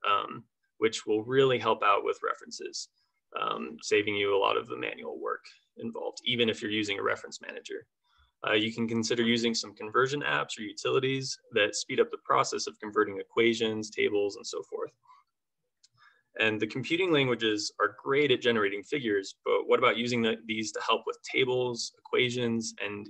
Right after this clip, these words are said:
even body text or captions? Finally, by keeping all your data in an accessible, trackable, and secure electronic laboratory, laboratory notebook, you can save yourself from the great hunt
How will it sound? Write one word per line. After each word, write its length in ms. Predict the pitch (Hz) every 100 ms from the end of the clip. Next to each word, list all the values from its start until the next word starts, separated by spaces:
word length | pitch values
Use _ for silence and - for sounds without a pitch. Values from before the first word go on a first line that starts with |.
| -
even 260 | 113 104
body 280 | 104 107 101
text 260 | - 104 -
or 80 | -
captions? 640 | - 113 - - 233 - _ _ _ _ _ _ -
Finally, 260 | 123 131
by 140 | 120 113
keeping 340 | - 139 131
all 120 | 120
your 160 | 123 123
data 340 | 117 107 110 -
in 80 | 101
an 140 | 101 104
accessible, 840 | - - 131 - 131 131 127 127 -
trackable, 640 | 120 113 113 117 113 - - _ -
and 100 | 98
secure 520 | - - - 160 135
electronic 560 | 110 110 - 117 107 -
laboratory, 480 | 110 - - - - _ _ -
laboratory 420 | 113 117 110 110
notebook, 440 | 104 110 107 98 - - _ _ _ -
you 120 | 113
can 140 | 117 113
save 180 | 120
yourself 340 | 117 113 110 107
from 140 | 110
the 60 | 101
great 360 | - 113 113 -
hunt 420 | - 120 107 -